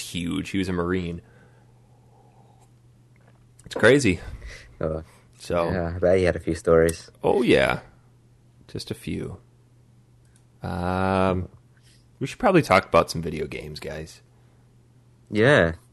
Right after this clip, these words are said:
Speaker 2: You and Dan, you played, uh, Battletoads last night.
Speaker 1: We did, and
Speaker 2: You, you did.
Speaker 1: Oh, boy, Battletoads. I've got a love-hate relationship <laughs> with this game. Um,
Speaker 2: <laughs>
Speaker 1: we were trying originally to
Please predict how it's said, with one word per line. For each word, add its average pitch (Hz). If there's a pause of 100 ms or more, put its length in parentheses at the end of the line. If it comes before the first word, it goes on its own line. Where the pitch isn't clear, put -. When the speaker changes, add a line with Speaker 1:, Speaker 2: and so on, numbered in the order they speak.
(140)
Speaker 2:
You 104
and 110
Dan, 104 (260)
you 92
played, 92
uh, 90
Battletoads 87
last 80
night. 78 (500)
Speaker 1:
We 120
did, 98
and 90 (100)
Speaker 2:
You, -
you 80
did. 80 (880)
Speaker 1:
Oh, - (100)
boy, - (160)
Battletoads. 80
I've -
got 240
a -
love-hate 78
relationship -
<laughs> -
with 80
this 80
game. 78 (340)
Um, 82 (720)
Speaker 2:
<laughs> -
Speaker 1:
we 143
were 151
trying 160
originally 110
to 95